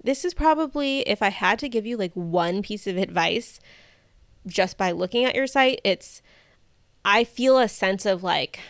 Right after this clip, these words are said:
lack of clarity when I come to your site. Like, I don't fully understand, like, what your area of expertise is or the type of content that I can come to expect. It feels like it's covering too many topics, and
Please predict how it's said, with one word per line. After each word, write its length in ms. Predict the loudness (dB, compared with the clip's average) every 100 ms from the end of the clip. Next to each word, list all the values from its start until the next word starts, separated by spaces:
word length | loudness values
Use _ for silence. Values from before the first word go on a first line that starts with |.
| -20 -20 -20 -18 -18 _ -20 _ _ _ _ _ _ _ _ _ _ _ -6
lack 380 | 4 4 4
of 140 | -2 -6
clarity 680 | -6 -2 0 -2 -8 -14 -10
when 160 | -6
I 60 | -6
come 220 | -6 -12
to 100 | -12
your 100 | -14
site. 240 | -10 -8 -6
Like, 220 | -8 -10 -20 -20 -20 _ _
I 100 | -4
don't 420 | -2 6 6 6 2
fully 520 | -6 -2 2 2 0
understand, 600 | 0 -2 -2 -2 -2 -2
like, 140 | -8
what 540 | -10 -10 -6 4 4 4
your 120 | 0
area 280 | 0 0 0
of 80 | -2
expertise 720 | -4 -4 -6 -4 -4 -2 4
is 200 | 4 4
or 140 | -2
the 140 | -2
type 340 | -10 -6 -6 -4
of 100 | -4
content 440 | -2 -2 -2 -4
that 100 | -4
I 80 | -4
can 180 | -6 -8
come 220 | -6 -6
to 120 | -6
expect. 480 | -8 -4 0 0 0
It 140 | -4 0
feels 240 | 2 4
like 160 | 2 0
it's 100 | -4
covering 520 | 2 2 2 -2 -4
too 380 | -6 -2 0 0
many 320 | 0 0 -2
topics, 520 | -4 -6 -6 -8 -10 -8
and 200 | -8